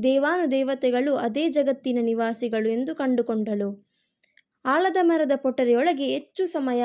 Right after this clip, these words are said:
ವಾಸಿಸತೊಡಗಿದಳು. ಹೀಗೆ ಒಂದು ರಾತ್ರಿ ದಾಖಯಾತರು ವ್ಯಾಪಾರಿಯೊಬ್ಬರನ್ನ ಕಾಡಿನಲ್ಲಿ ಅಡ್ಡಗಟ್ಟಿ ದರೋಡೆ ಮಾಡಲು ಯತ್ನಿಸುತ್ತಾರೆ. ಆ ಉದ್ಯಮಿ ಅವರಿಂದ ತಪ್ಪಿಸಿಕೊಂಡು ಹೋಗಿ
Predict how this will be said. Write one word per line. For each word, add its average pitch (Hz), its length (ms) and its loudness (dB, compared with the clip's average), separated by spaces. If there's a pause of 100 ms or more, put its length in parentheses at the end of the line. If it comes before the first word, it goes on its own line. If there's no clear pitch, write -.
ವಾಸಿಸತೊಡಗಿದಳು. 226 1040 -4 (340)
ಹೀಗೆ 302 280 2
ಒಂದು 320 280 2
ರಾತ್ರಿ 240 480 -2
ದಾಖಯಾತರು 247 1160 -2
ವ್ಯಾಪಾರಿಯೊಬ್ಬರನ್ನ 262 1080 0
ಕಾಡಿನಲ್ಲಿ 254 680 -2
ಅಡ್ಡಗಟ್ಟಿ 233 840 -4 (240)
ದರೋಡೆ 339 380 2
ಮಾಡಲು 254 380 2
ಯತ್ನಿಸುತ್ತಾರೆ. 226 960 -4 (300)
ಆ 320 200 0
ಉದ್ಯಮಿ 269 580 2
ಅವರಿಂದ 294 500 0
ತಪ್ಪಿಸಿಕೊಂಡು 311 720 -2
ಹೋಗಿ 254 540 0